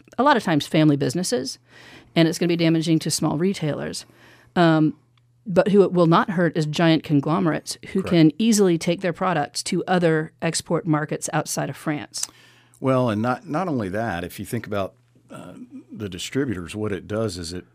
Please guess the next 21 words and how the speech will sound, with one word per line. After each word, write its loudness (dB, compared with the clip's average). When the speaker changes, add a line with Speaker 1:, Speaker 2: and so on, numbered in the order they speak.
Speaker 2:
is -12
it -14
pushes -10
us -10
to, -10
um, -10
those, -8
uh, -12
a, -10
a -6
model -2
where, -10
um, -8
distribution -10
becomes -10
sort -10
of -14
single -8
source. -10
And -8
I, -4